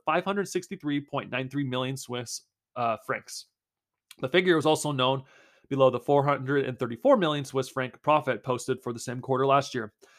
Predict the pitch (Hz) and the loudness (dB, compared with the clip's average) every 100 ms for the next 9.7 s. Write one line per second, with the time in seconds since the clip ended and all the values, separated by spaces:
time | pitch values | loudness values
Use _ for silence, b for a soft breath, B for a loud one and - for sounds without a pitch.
0 | b - 185 269 226 220 196 160 147 151 | b -2 0 2 4 4 4 2 6 6
1 | 175 - 143 160 156 160 135 127 156 170 | 4 0 0 2 2 0 0 -2 -2 -4
2 | 165 151 - 143 - 139 131 131 127 113 | -4 -6 -6 -10 0 2 2 2 0 0
3 | 127 127 - 123 - - 147 135 _ _ | -4 -4 -6 -8 -6 -4 -4 -4 _ _
4 | - 135 - 247 214 151 - _ 139 135 | -12 -12 -2 0 2 -2 -8 _ -4 0
5 | 135 131 131 139 135 135 131 147 127 - | 0 -2 -4 -4 0 0 0 -2 0 0
6 | 247 156 143 - 131 120 - 120 - 240 | -2 -4 -8 -6 -8 -6 -6 -6 -4 -4
7 | - 120 123 123 117 - 127 123 120 151 | -2 -6 -4 -6 -6 -8 -8 -6 -2 -2
8 | 151 123 120 190 202 160 151 147 147 - | -2 -6 -4 -2 -2 -2 -4 -6 -8 -10
9 | - 170 170 160 139 117 | -10 -6 -4 -4 -4 -6